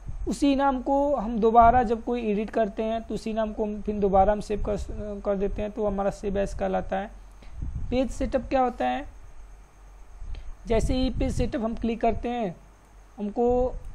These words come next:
left, right, top, bottom में ये हमको दिखाता है कि margin हमको कैसे set करनी है।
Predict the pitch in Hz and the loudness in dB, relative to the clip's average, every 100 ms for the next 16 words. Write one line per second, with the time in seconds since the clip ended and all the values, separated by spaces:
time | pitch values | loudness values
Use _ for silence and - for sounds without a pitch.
0 | - - - - - 262 202 220 220 - | -6 2 2 2 -6 -2 4 4 4 -4
1 | - - 254 196 196 208 - - 220 208 | -14 -14 4 8 8 8 0 2 8 8
2 | 208 - 196 196 190 185 196 196 208 202 | 8 4 2 2 2 2 2 4 2 2
3 | 208 214 - 214 208 202 233 233 226 185 | 0 0 0 2 2 0 0 2 2 -2
4 | 190 196 202 202 220 220 202 247 262 240 | -2 0 0 4 4 4 -2 -4 -4 0
5 | 196 190 175 220 233 208 196 226 214 208 | 4 4 2 -2 -4 -2 -2 -2 2 2
6 | - 208 202 190 202 185 185 214 | 2 0 0 0 0 -2 -2 -6